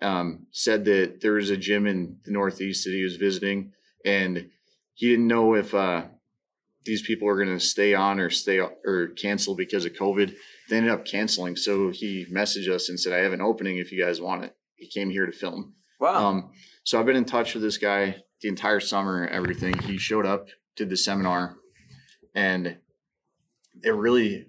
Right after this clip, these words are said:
Speaker 1: piqued my interest and motivated me by, about what he was doing. Um, he, uh, doing this, he met so many people. He, he inspired a lot of people, and all veterans, um, people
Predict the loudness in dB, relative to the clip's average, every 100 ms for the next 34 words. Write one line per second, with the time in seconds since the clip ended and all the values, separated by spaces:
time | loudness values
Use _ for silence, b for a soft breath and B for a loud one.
0 | _ -6 -2 0 2 2 2 0 0 0
1 | -2 2 2 4 2 0 -2 -2 -2 -2
2 | -4 -2 0 2 0 -2 -4 -2 -2 -4
3 | -10 -6 -2 -2 -4 -12 _ _ -20 _
4 | _ _ _ _ _ _ _ -8 0 4
5 | 4 4 -2 -14 b b b b b 0
6 | 2 4 4 2 0 0 0 0 0 0
7 | 0 -2 -4 -2 2 2 0 -6 -8 _
8 | -12 -4 -2 0 2 4 4 4 2 0
9 | -4 -4 -2 -2 -6 _ _ _ 0 0
10 | 0 2 4 4 4 4 4 0 -2 -4
11 | -2 -2 -2 -4 -10 -8 -6 0 2 2
12 | -2